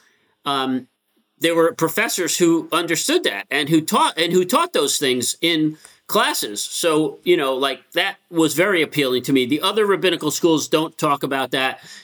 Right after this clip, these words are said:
don't teach it. You know, it's really very different at the other rabbinical schools. So I ended up, you know, going to the Academy for Jewish Religion, California, and, uh,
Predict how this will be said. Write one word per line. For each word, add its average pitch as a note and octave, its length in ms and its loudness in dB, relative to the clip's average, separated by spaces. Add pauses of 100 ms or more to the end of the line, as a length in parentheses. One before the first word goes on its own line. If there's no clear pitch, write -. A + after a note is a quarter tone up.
don't D#3 240 0
teach D3+ 260 0
it. C3+ 220 -2 (480)
You C#3 140 4
know, A#2+ 320 0 (680)
it's C#3+ 220 0
really E3 280 4
very C#3+ 300 0
different C3 420 -2
at A#2+ 140 -4
the B2 100 0
other A#2 200 -2
rabbinical D#3 420 -2
schools. F2+ 340 -8
So G#3+ 380 -4 (380)
I D3+ 120 -2
ended F3 340 0
up, F3 260 -2 (380)
you F#3+ 120 4
know, E3+ 200 2
going D#3 340 0
to E3+ 160 0
the E3+ 180 4
Academy D#3+ 400 -4
for E3 140 -8
Jewish E3 260 0
Religion, D#3+ 380 0
California, E3+ 720 0 (200)
and, C#3+ 380 0
uh, D3+ 240 0